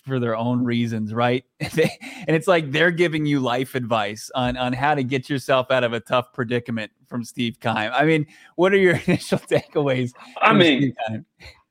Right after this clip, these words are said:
Speaker 2: first of all, are, you can be the official judge in this. Can we take the gloves off for Steve Keim? Post,
Speaker 1: Yes.
Speaker 2: "I'm stepping down. I've got some personal health issues. I need some time." Like,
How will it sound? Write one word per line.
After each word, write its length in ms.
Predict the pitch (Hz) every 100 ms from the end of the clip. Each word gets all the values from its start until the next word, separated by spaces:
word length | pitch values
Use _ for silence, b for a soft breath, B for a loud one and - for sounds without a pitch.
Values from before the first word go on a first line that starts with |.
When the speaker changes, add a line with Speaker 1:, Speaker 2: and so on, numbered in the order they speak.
| _ -
Speaker 2:
first 180 | 214 -
of 80 | 185
all, 160 | 147
are, 220 | 135 156 -
you 200 | 151 196
can 200 | 208 170
be 120 | 160
the 120 | 139
official 360 | 135 139 131 120
judge 280 | 110 110 92
in 60 |
this. 260 | 85 - -
Can 120 | - 147
we 120 | 196
take 260 | 202 208
the 80 | 202
gloves 360 | 147 160 165 151
off 180 | 151 151
for 120 | 151
Steve 320 | - 143 139 -
Keim? 340 | 135 131 131
Post, 220 | - 143 131
Speaker 1:
Yes. 280 | 196 143
Speaker 2:
"I'm 140 | 123 117
stepping 420 | - 139 139 131 131
down. 400 | 123 123 123 117
I've 160 | 104
got 220 | 131 123
some 140 | - 123
personal 500 | 135 131 - 123 123
health 280 | 123 123 -
issues. 720 | 123 - 131 127 123 123 107
I 100 | 101
need 220 | 107 117
some 180 | - 110
time." 600 | - 131 127 127 123 123
Like, 180 | 104